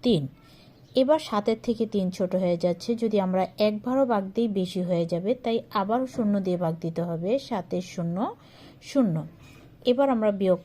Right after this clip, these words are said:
করব তিন। এবার এই ডান দিক থেকে এই অঙ্কটাকে আমরা নামিয়ে আনব দুই। এবার সাত বত্রিশের মাঝে কয়বার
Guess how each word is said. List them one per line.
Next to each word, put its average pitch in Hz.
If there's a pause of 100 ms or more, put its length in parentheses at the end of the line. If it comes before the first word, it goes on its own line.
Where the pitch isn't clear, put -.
করব 170 (560)
তিন। 180 (880)
এবার 277 (380)
এই 277 (120)
ডান 208 (100)
দিক 208 (100)
থেকে 220 (300)
এই 262 (120)
অঙ্কটাকে 185
আমরা 175 (100)
নামিয়ে 175
আনব 170 (440)
দুই। 165 (520)
এবার 240 (100)
সাত 247 (100)
বত্রিশের 196
মাঝে 180 (100)
কয়বার 180